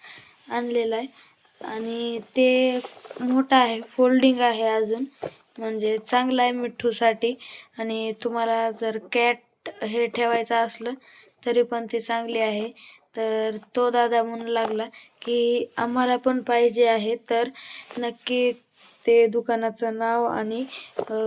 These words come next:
कितीला घेतलं ते सांग. तर दुकानाचं नाव आहे प्रणव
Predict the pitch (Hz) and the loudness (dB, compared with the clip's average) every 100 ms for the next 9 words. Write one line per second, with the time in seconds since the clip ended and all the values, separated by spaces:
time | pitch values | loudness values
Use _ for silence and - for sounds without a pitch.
0 | 220 214 - 247 254 233 226 220 214 214 | -2 -2 -4 -2 0 0 -2 -4 -6 -6
1 | 220 - 226 240 - - 226 220 220 220 | -6 -4 -4 -4 -10 -4 -2 -2 -2 -2
2 | 233 247 240 240 233 214 214 214 214 202 | -2 -2 -4 -4 -2 0 0 -2 -4 -4
3 | 240 240 240 | -2 -2 -2